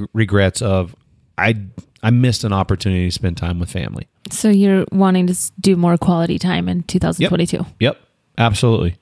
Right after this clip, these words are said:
Speaker 2: Okay.
Speaker 1: Um, and if that means buy an R V and take our dogs everywhere we go, then so be it.
Speaker 2: <laughs> Hey, shout out, like, if anybody out there has an R V for sale, like, one that you drive, hit us up.
Speaker 1: Yeah, um, that's not
Speaker 2: <laughs>
Speaker 1: two hundred thousand dollars.
Speaker 2: <laughs> Yeah.
Speaker 1: I, I don't know what kind of,
Speaker 2: Yeah.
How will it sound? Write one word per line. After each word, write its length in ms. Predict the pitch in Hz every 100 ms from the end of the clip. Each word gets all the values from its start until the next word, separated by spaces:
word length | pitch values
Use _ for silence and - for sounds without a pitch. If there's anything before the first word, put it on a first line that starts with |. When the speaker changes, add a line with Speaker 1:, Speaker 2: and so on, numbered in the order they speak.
| -
Speaker 2:
Okay. 240 | 240 247 -
Speaker 1:
Um, 500 | 123 117 104 95 101
and 220 | 113 107
if 140 | 98 -
that 120 | 107
means 220 | 107 101
buy 200 | 92 110
an 60 | 107
R 140 | 110
V 160 | 107 117
and 80 | 110
take 140 | 117
our 80 | 110
dogs 260 | 107 110
everywhere 320 | 110 110 113 113
we 80 | 110
go, 220 | 113 113
then 140 | 110
so 180 | - 107
be 80 | 90
it. 40 |
Speaker 2:
<laughs> 160 | - -
Hey, 220 | 233 226
shout 280 | 208 214 208
out, 200 | 226 226
like, 200 | 214 202
if 120 | 196
anybody 380 | 202 208 202 202
out 160 | 190
there 140 | 214 214
has 160 | 208
an 100 | 196 202
R 120 | 202
V 180 | 202 214
for 100 | 226
sale, 340 | 233 226 226 -
like, 180 | 208 196
one 180 | 226
that 80 | 214
you 100 | 214
drive, 520 | 196 196 185 202 220 - _ - -
hit 160 | - 240
us 140 | 262
up. 260 | 294 294 - _ _ -
Speaker 1:
Yeah, 180 | 147 113 - 151 170 156 147 131
um, 260 | 110 113
that's 280 | - 127 -
not 420 | 117 110 110 110 233
Speaker 2:
<laughs> 100 | -
Speaker 1:
two 160 | - 117
hundred 220 | 117 107
thousand 300 | 113 110 -
dollars. 520 | 104 104 110 110 -
Speaker 2:
<laughs> 60 | 170
Yeah. 20 | - - 98
Speaker 1:
I, 300 | 101 98 104
I 20 |
don't 120 | 113
know 80 | 110
what 100 | 110
kind 180 | 117 110
of, 80 | -
Speaker 2:
Yeah. 100 | 147